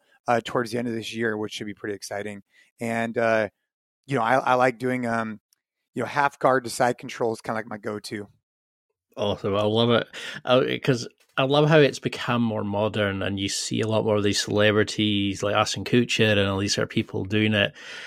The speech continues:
Speaker 2: And, you know, everybody's complaining. And I was like, "No, no, it's great that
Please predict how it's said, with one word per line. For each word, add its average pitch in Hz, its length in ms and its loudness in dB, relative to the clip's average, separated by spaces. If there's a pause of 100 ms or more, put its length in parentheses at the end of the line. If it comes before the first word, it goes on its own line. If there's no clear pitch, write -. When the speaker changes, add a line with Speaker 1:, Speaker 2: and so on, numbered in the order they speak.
(240)
Speaker 2:
And, 107 300 0
you 113 80 4
know, 107 180 0 (100)
everybody's 117 420 2
complaining. 113 720 2 (180)
And 120 120 2
I 120 40 4
was 117 120 0
like, 131 140 -2
"No, 202 120 4
no, 208 180 6
it's 165 80 -2
great 196 400 6
that 165 140 4